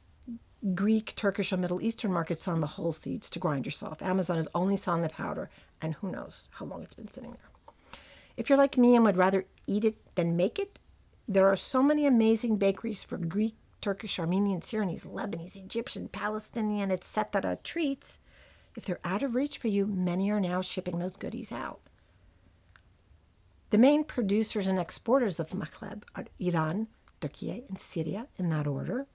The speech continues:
which makes sense, because those populations and the ones around them are using this spice regularly.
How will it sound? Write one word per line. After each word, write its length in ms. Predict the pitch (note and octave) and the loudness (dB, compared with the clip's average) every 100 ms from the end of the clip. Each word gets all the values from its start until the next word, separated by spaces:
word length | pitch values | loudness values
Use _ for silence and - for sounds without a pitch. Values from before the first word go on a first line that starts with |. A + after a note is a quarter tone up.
| - _ _ _ | -20 _ _ _
which 160 | C4+ - | -4 4
makes 200 | B3+ - | 4 4
sense, 380 | - - - - - - - - | -6 -8 -20 -20 -20 -20 -10 2
because 220 | G#3+ A3 | 6 8
those 160 | A#3+ | 6
populations 680 | A#3+ G#3+ G#3 G3 F#3 G3+ F3 | 4 2 4 4 4 2 -2
and 80 | F3+ | 0
the 60 | E3+ | 0
ones 200 | F3 E3+ | 0 0
around 400 | D#3 E3+ G3 G3+ | 0 4 4 4
them 160 | E3+ | 2
are 120 | E3 | 0
using 420 | E3 F3 F#3 F3+ E3 | -2 -2 -2 -2 -4
this 120 | D#3+ | -6
spice 520 | - - - D#3+ - _ _ _ _ | -10 -10 -10 -10 -16 _ _ _ _
regularly. 720 | F3+ F3+ E3 B1 B1 - G3 | 2 2 2 -4 -8 -10 -14